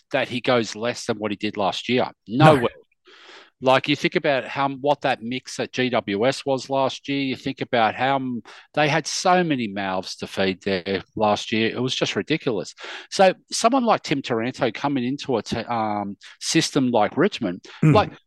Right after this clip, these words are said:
Speaker 1: and if this is where it's gonna get really, really funny, M J, and we've spoken about this before, but his C B As might only stay at fifty percent. But I can tell you now, because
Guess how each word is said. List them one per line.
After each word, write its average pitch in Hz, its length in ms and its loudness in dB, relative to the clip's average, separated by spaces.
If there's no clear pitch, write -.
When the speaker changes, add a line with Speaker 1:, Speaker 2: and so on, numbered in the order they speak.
Speaker 1:
and 226 180 2
if 220 140 2
this - 180 2
is 285 160 4
where 233 180 6
it's - 140 0
gonna 165 160 2
get 135 220 0
really, 135 280 4
really 120 280 0
funny, 120 520 -2
M 98 220 -10
J, 101 240 2
and 104 100 -2
we've 151 160 4
spoken 120 420 -2
about 101 200 -4
this - 160 -12
before, 131 420 2
but 151 120 0
his 262 280 4
C 277 240 2
B 156 220 2
As 139 400 4
might 139 180 4
only 131 220 0
stay 160 340 -6
at 247 100 -6
fifty - 280 -12
percent. - 420 -4
But 143 120 4
I 190 80 6
can 240 120 -2
tell 220 140 2
you 185 100 4
now, 156 520 2
because 165 500 2